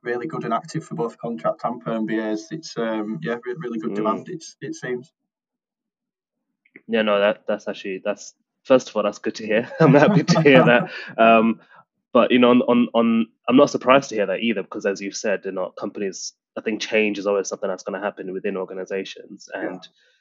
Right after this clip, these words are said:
Speaker 2: uh, particularly the organizations that are switched on to business analysis will, uh, you know, will appreciate that, okay, business analyst or a team of B As would be needed to help them to, uh, transition or go through that change in a really,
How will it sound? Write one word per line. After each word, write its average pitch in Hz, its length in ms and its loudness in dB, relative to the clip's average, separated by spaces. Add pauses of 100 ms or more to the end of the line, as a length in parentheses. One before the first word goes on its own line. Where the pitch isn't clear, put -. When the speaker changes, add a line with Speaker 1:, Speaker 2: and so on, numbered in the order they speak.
(220)
Speaker 2:
uh, 98 140 -4
particularly 117 520 -4
the 104 80 0
organizations 101 600 -4
that 101 100 -6
are 101 100 -12
switched - 340 -8
on 104 160 -2
to 95 200 -8
business - 340 -12
analysis 98 540 -6
will, 98 220 -6
uh, - 300 -18
you 104 120 -6
know, 92 120 -8
will 98 180 -4
appreciate 107 640 -8
that, 92 160 -8
okay, 87 380 -12
business 98 260 -16
analyst 92 460 -8
or 95 80 -6
a 92 60 -14
team 110 280 -4
of 90 140 -10
B 95 160 -6
As 92 320 -6
would 92 200 -12
be 92 240 -12 (240)
needed 92 340 -10
to 92 300 -6 (240)
help - 340 -4
them 95 240 -6 (120)
to, 92 280 -8
uh, 92 160 -8 (220)
transition 98 520 -8
or 92 120 -6
go 101 160 -2
through 101 200 -6
that 92 120 -6
change 92 320 -10
in 92 100 -12
a 87 60 -10
really, 87 340 -12